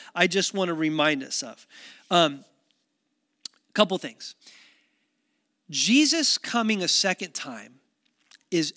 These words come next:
absolutely foundational to our Christian doctrine. It is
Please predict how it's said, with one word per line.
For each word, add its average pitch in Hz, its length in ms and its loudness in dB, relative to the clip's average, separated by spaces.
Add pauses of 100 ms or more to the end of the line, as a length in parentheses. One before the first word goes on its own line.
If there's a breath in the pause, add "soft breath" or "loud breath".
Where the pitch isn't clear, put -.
absolutely 202 1000 -2
foundational 165 1400 -6 (640 soft breath)
to 180 340 -4
our 165 400 0 (600)
Christian 190 600 -2 (380)
doctrine. - 540 -6 (200)
It 196 160 2
is 170 320 -2